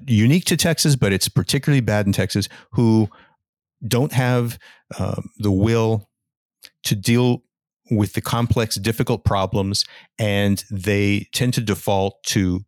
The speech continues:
stirring people up over phony issues, or in some cases, really, you know, poisoning their minds. And I think that this is what's, what's happened. And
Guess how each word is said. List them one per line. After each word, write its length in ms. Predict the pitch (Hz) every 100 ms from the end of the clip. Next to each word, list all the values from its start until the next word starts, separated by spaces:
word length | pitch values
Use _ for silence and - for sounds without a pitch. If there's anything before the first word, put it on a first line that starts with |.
| _ - - _ _
stirring 440 | - - 131 120 123
people 340 | 123 113 104
up 380 | 98 98 - - _
over 520 | 107 101 90 92 92 - _ _ _ _ _
phony 460 | _ - 120 123 123
issues, 480 | 104 - 98 98 - - -
or 80 | 104
in 60 |
some 140 | 95 135
cases, 420 | 139 117 120 107 -
really, 480 | 117 123 123 120 - _ -
you 120 | 120
know, 80 | 95
poisoning 500 | - 143 151 135 107
their 100 | 98
minds. 380 | 104 113 95 - - - - _ -
And 360 | 123 120 120 120
I 80 | 139
think 200 | 160 156
that 140 | 147
this 200 | - 147
is 180 | 156 - 110 _
what's, 300 | 123 127 -
what's 200 | 120 -
happened. 580 | 139 170 180 117 110 - - - - _ _ -
And 460 | 117 113 110 101